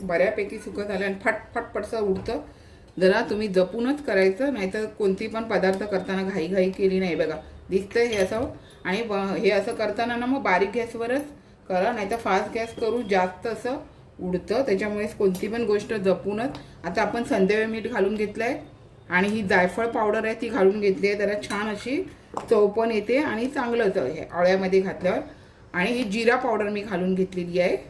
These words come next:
व्यवस्थित आपण एकजीव करूया आणि आपल्याला घट्ट होऊ द्यायचं आहे आणि वेलची पावडर घालायची, जेणेकरून छान अशी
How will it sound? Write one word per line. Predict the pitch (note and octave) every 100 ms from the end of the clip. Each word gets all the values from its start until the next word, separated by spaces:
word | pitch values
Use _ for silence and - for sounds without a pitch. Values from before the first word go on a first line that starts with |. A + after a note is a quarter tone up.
| - - - - - -
व्यवस्थित | F3 F3+ G#3 G#3+ A#3
आपण | G3+ G#3+ C#4+ D4
एकजीव | G3 F3 E3+ G3
करूया | A3 G#3 E3+ G#3
आणि | G3+ G#3
आपल्याला | G#3 A3+
घट्ट | G#3 F#3 -
होऊ | B3 B3 A3+
द्यायचं | F#3+ E3+ F3+
आहे | A#3 F#4+ - - - - -
आणि | E3+ G3+
वेलची | A3 G#3 G3
पावडर | C#4 A#3+ A3+ A#3
घालायची, | F#3 G3 A#3
जेणेकरून | G#3+ G#3+ A3 A#3 A3+ C4 C#4
छान | - G#3
अशी | G#3+ F#3+ B3+